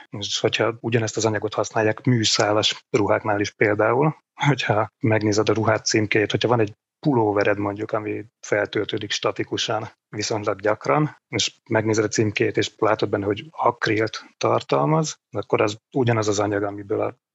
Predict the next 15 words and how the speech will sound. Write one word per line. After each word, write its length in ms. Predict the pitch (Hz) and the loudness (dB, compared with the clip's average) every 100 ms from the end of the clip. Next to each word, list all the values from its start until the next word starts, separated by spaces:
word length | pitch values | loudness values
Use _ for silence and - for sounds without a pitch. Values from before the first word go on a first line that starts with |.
| _ - | _ -14
szénszálat 680 | - 110 101 - 113 110 - | -4 -4 -4 -2 -4 -4 -2
előállítják 840 | 107 107 107 107 107 - 120 110 _ - | -2 -2 -4 -6 -6 -2 -2 -2 _ -6
később. 580 | 120 113 - 127 113 - _ | -4 -2 -2 -2 -4 -8 _
És 180 | - 110 | -4 0
akkor 140 | - 120 | 2 2
ezt 160 | - | 2
a 140 | 131 - | 0 -2
szerves 560 | - - 123 107 104 120 - - 143 _ - | 0 4 4 4 2 0 -6 -14 -20 _ -2
vegyületet, 540 | 107 110 123 131 165 - - | 2 4 2 2 -2 -4 -10
ezt 160 | - - | -6 -2
a 80 | - - | -2 0
pant, 480 | 117 139 170 - - | 2 4 0 -6 -16
ezt 200 | - - - | -8 -4 2
különböző 520 | 120 110 104 107 107 _ | 2 4 4 2 0 _
katalizátorokkal 1160 | - 113 104 101 107 107 113 107 - - 113 | -2 0 -2 0 0 0 -2 -4 -2 -2 -2